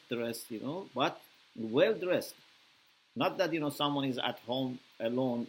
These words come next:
they say, "Okay, I can be half naked," or whatever. So this is haya that you should have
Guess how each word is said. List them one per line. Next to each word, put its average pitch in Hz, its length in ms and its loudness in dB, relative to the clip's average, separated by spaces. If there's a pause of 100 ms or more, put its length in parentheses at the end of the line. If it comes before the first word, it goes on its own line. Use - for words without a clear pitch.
they 107 80 -12
say, 127 140 -6 (100)
"Okay, 98 220 -10 (680)
I 107 120 -2
can 113 220 -2
be 110 80 0
half 113 260 -2
naked," 110 460 -4
or 95 160 -8 (120)
whatever. - 280 -10 (1000)
So 123 360 2 (760)
this 175 280 2
is 156 200 2
haya 151 600 4
that 151 200 0
you 143 100 2
should 131 240 -2
have 156 340 -2